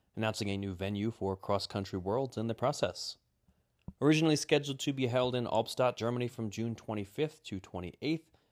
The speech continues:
Cross Country Worlds will now be held alongside Downhill Worlds in Leogang, Austria, in an event that will run from October fifth to eleventh.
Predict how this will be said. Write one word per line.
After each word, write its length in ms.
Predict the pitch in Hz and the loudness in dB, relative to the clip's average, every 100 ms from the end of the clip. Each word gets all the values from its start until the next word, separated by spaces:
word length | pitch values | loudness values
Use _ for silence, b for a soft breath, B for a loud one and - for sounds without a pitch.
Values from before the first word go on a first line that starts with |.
| _ _ _ - | _ _ _ 0
Cross 220 | 131 - | 0 0
Country 320 | 147 139 131 | -4 -2 0
Worlds 260 | 127 123 117 | 0 0 -2
will 140 | 104 | -4
now 200 | 101 98 | -2 -2
be 120 | 98 | -2
held 240 | 98 107 104 | 0 0 0
alongside 760 | 104 104 98 - 123 147 123 | -2 -2 -4 -4 -2 -2 -2
Downhill 420 | 117 151 127 107 | -2 -2 -2 -2
Worlds 360 | 95 98 113 - | -2 -2 -4 -10
in 260 | 107 104 - | -8 -8 -4
Leogang, 500 | 101 117 104 98 95 | 0 0 0 -2 -2
Austria, 540 | 107 156 - 87 90 151 - | -2 -4 -4 -6 -6 -6 -8
in 140 | 104 | -10
an 140 | 104 | -8
event 320 | 95 113 143 - | -4 -4 -4 -6
that 220 | 113 - | -6 -6
will 160 | 104 104 | -4 -4
run 260 | 101 101 | -4 -6
from 280 | 98 101 98 | -6 -6 -6
October 380 | - - 101 82 | -8 -8 -10 -10
fifth 400 | - 175 175 - - | -6 -4 -4 -8 -14
to 200 | - 107 | -10 -8
eleventh. 460 | - 101 147 202 | -6 0 0 0